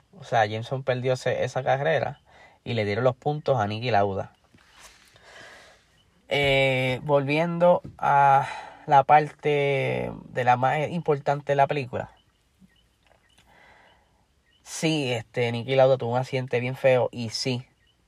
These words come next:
él volvió a la pista en, luego de seis semanas de su accidente.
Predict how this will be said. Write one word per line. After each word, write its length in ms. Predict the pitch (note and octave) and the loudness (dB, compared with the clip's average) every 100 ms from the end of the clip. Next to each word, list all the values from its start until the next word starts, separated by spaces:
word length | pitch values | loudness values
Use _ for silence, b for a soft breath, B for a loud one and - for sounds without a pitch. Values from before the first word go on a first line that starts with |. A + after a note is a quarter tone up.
| - | -10
él 720 | G#2 A2 A2+ A#2 A2 G2 F#2+ - _ _ _ B2 | -6 -4 -4 -4 -6 -8 -12 -18 _ _ _ -2
volvió 720 | A#2+ G#2+ G2 A2+ D3 D3 A#2 | 0 0 -2 -2 4 6 6
a 60 | |
la 140 | G#2+ G#2 | 4 0
pista 580 | B2+ - - - - _ _ _ _ _ _ - - - | -8 -12 -12 -12 -12 _ _ _ _ _ _ -20 -16 -12
en, 200 | A2 F#2+ | -12 -12
luego 280 | - A#2+ C3+ | -4 0 4
de 100 | C#3+ | 4
seis 220 | B2+ C3 | 2 -4
semanas 400 | C#3+ A2+ A2 A#2 | -4 -2 -2 -4
de 60 | A2 | -6
su 120 | - | -8
accidente. 600 | G2+ G2+ F#2+ G2 - - | -10 -10 -12 -14 -16 -18